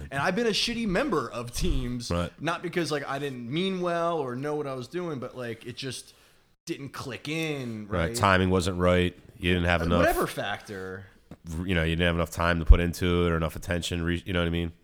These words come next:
Speaker 1: It, it could be any number of things that, like, just
Speaker 2: Stars didn't align.
Speaker 1: Yeah, exactly, right? But, like, when you've on a humming team and there's money being spent on a technology or a service or whatever, you can figure out an idea that's gonna
Speaker 2: Mm-hmm.
Speaker 1: be, like,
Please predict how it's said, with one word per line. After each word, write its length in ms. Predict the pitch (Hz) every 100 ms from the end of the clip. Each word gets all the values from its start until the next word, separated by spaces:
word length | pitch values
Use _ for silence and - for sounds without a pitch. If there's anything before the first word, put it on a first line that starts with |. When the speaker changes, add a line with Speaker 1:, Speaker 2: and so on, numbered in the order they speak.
| _ 165
Speaker 1:
It, 140 | 190
it 80 | 180
could 100 | 202
be 180 | 214 160
any 280 | 170 185
number 500 | 180 151 147 147 147
of 160 | 135 117
things 460 | - 139 127 117 117
that, 120 | 104
like, 120 | 110
just 100 | -
Speaker 2:
Stars 240 | 82 87 82
didn't 140 | 82
align. 320 | 80 85 82 -
Speaker 1:
Yeah, 240 | 107 120
exactly, 560 | 127 139 196 - 120 101
right? 340 | 104 117 160 - - - -
But, 180 | 156 147
like, 200 | 147 131
when 180 | 139 160
you've 180 | 190 151
on 280 | 120 139 127
a 20 |
humming 600 | 98 - 156 165 147 120
team 720 | 107 - 190 127 110 107 107 101 _ _ _
and 240 | 123 127 127
there's 200 | 123 120
money 460 | 139 165 180 156
being 240 | 131 131 123
spent 500 | - - 180 170 160
on 260 | 139 131 123
a 140 | 113
technology 720 | 113 - 113 135 131 127 127
or 120 | 113 107
a 60 |
service 340 | - 131 120 117
or 40 |
whatever, 560 | 113 147 165 127 117 - - _
you 120 | 160
can 160 | 214 254
figure 320 | 165 135 123
out 200 | 107 101
an 100 | 101
idea 560 | 95 90 185 165 98 92
that's 200 | 92 95
gonna 200 | 80 80
Speaker 2:
Mm-hmm. 80 |
Speaker 1:
be, 120 | 76 85
like, 380 | 73 52 -